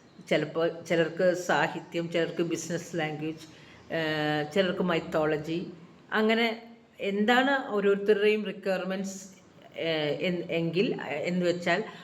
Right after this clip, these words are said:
അതനുസരിച്ച് ഞാൻ അവർക്കൊക്കെ, ഏഹ്, അത് പ്രൊവൈഡ് ചെയ്യാറുണ്ട്. അത് എന്നെ സംബന്ധിച്ചിടത്തോളം, ആ,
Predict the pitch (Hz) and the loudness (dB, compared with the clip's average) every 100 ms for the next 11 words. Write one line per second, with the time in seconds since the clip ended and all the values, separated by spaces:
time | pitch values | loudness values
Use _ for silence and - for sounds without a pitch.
0 | - - 208 262 208 202 185 170 - 285 | -4 0 4 6 4 0 -4 -6 -6 -6
1 | 302 185 160 147 143 - 139 160 285 - | -4 -2 -2 -2 -2 -4 -4 -2 -4 -6
2 | - - - 170 156 151 - 175 185 185 | -16 -12 -2 0 2 0 0 0 2 4
3 | 160 165 170 156 120 113 107 80 - - | 6 6 4 0 -4 -6 -12 -14 -16 -20
4 | - - - - - - - - - - | -20 -20 -20 -20 -20 -20 -20 -20 -12 -2
5 | 190 240 285 247 - - - - - 175 | 2 6 6 4 0 -10 -14 -12 -2 2
6 | 196 240 262 233 220 220 220 202 196 185 | 4 4 2 2 0 0 -2 0 0 2
7 | 233 - - - - - - - | 0 -6 -14 -18 -20 -20 -12 -4